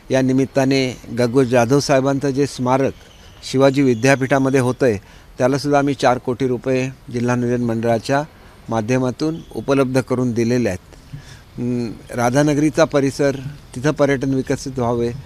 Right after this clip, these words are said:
म्हणूनसुद्धा आम्ही पैसे उपलब्ध करून देतो आहे. आणि एकंदरीतच, अ, या ठिकाणची आरोग्य यंत्रणा सुधारावी, शिक्षण सुधारावं,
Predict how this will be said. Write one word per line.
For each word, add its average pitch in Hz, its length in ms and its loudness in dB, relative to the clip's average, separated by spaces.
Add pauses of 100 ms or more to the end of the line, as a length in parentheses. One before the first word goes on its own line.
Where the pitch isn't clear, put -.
(240)
म्हणूनसुद्धा 147 420 2
आम्ही 143 180 2
पैसे 131 360 -2
उपलब्ध 120 480 -2
करून 120 360 -4
देतो 107 280 -2
आहे. 90 100 -4 (540)
आणि 135 180 2
एकंदरीतच, 151 720 2 (560)
अ, 117 440 4 (500)
या 127 120 2
ठिकाणची 143 440 0
आरोग्य 147 380 2
यंत्रणा 139 400 2
सुधारावी, 110 640 -2
शिक्षण 160 480 -4
सुधारावं, 110 540 0